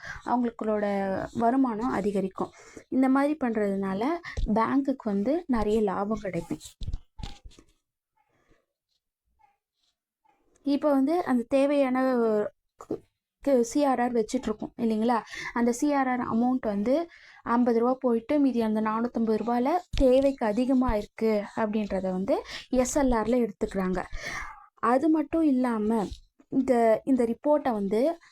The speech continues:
மா-, அந்த மாதம் இப்ப நடக்கிற மாதம், போன மாசத்தோட ரிப்போர்ட்டை இந்த மாசம் இருபதாம் தேதிக்குள்ள நம்ம ஆர் பி ஐ கிட்ட கொடுத்துடணும். இதுல ஏதாவது ஒரு குறைபாடு ஏற்பட்டு அப்படின்னா, அதோட வட்டி விகிதத்தை விட மூணு சதவீதம்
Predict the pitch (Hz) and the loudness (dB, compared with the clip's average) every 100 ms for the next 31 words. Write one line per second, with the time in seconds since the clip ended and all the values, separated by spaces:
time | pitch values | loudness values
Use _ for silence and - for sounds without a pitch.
0 | - 233 233 233 226 220 214 240 240 - | -4 0 2 2 0 0 0 0 0 -4
1 | _ _ - 220 226 214 214 240 240 220 | _ _ -6 -4 -2 0 0 -2 -2 0
2 | 214 233 247 - - 262 254 240 240 269 | 0 0 -2 -4 -2 0 2 2 0 -2
3 | - - 226 214 196 - 202 196 277 247 | -6 -4 -2 -2 -4 -4 -4 0 0 0
4 | 214 196 220 - 262 233 294 294 269 214 | 0 -2 -2 -2 0 2 2 2 0 0
5 | 202 - 202 320 349 233 220 196 226 254 | -2 -2 0 0 -2 -2 0 0 0 2
6 | 233 - 196 254 - 220 - 202 185 220 | 0 -2 -4 -4 -2 -4 -2 -2 0 0
7 | 403 - - - - - 254 269 330 349 | 0 -4 -10 -8 -10 -4 0 4 4 4
8 | 277 247 247 277 294 254 220 226 220 247 | 4 2 2 2 2 2 2 2 0 2
9 | 240 226 208 214 - 202 190 233 220 - | 0 0 2 0 0 -4 -2 0 0 0
10 | 220 214 208 202 208 285 311 220 220 202 | -2 0 0 0 2 0 0 2 2 2
11 | 196 208 247 294 233 220 214 202 214 311 | 2 2 2 4 2 0 -2 0 0 0
12 | 294 220 247 415 294 233 311 320 294 220 | 0 2 2 0 2 4 6 4 2 0
13 | 233 233 214 320 | 0 -2 0 -2